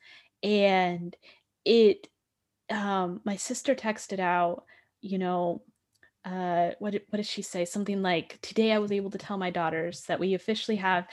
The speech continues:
the first woman vice president." And, you know, her, her, her children are too young to understand what this means. They're never going to remember a world where there wasn't a female vice president of the United States.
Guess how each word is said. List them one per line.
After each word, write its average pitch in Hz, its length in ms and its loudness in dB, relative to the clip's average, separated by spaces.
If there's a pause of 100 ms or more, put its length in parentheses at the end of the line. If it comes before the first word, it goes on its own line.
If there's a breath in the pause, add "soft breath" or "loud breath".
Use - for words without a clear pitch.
(300 loud breath)
the 202 60 -2
first 277 380 6
woman 202 600 2
vice 196 340 0
president." - 840 -8 (1000)
And, 185 680 2 (840)
you 190 120 -2
know, 175 340 -4 (300)
her, 220 400 0 (120)
her, - 80 -2
her 247 120 4
children 247 400 6
are 214 60 2
too 226 220 -2
young 190 360 0
to 196 140 0
understand 190 360 -4
what 180 100 -8
this - 200 -10
means. 190 440 2
They're 214 100 2
never 247 340 6
going 247 280 4
to 220 80 2
remember 202 440 0
a 180 80 0
world 233 540 4 (480 soft breath)
where 254 140 2
there 269 160 8
wasn't 320 400 8
a 294 60 6
female 285 480 4
vice 262 340 2
president 302 500 2
of 240 80 4
the 240 60 4
United 262 340 4
States. - 880 -2